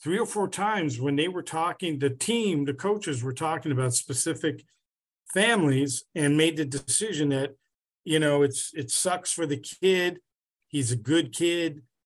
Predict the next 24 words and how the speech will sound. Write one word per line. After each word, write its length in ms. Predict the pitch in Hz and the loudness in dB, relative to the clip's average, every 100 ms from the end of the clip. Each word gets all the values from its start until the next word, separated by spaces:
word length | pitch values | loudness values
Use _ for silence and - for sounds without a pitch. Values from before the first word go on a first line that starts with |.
| _ - | _ -4
but 180 | 139 | -2
we 140 | 139 151 | 0 -2
just 240 | 156 - | -2 -4
can't 240 | 185 151 127 | -2 -2 0
deal 340 | 151 151 135 | 2 2 2
with 160 | 127 123 | 0 -4
the 80 | |
parents 540 | 117 147 147 135 120 131 | -4 0 0 -2 -2 -2
or 100 | 117 | -4
the 140 | 117 | -4
dad 460 | 110 127 127 123 120 | -2 -2 -2 -2 -4
or 100 | 117 | -4
the 80 | 113 | -4
mom 480 | 120 127 127 120 | -2 -4 -4 -4
or 40 | 110 | -2
whoever 400 | 120 131 131 135 | -2 -4 -4 -4
it 60 | |
was. 360 | 131 127 120 120 _ _ _ _ | -4 -4 -4 -6 _ _ _ _
And 160 | 147 135 | -6 -4
so 100 | 151 | -2
we're 140 | 160 | -2
just 260 | 147 151 160 | -2 -6 -4
not 200 | 147 - | -6 -4
gonna 400 | 139 135 123 | -2 -2 -4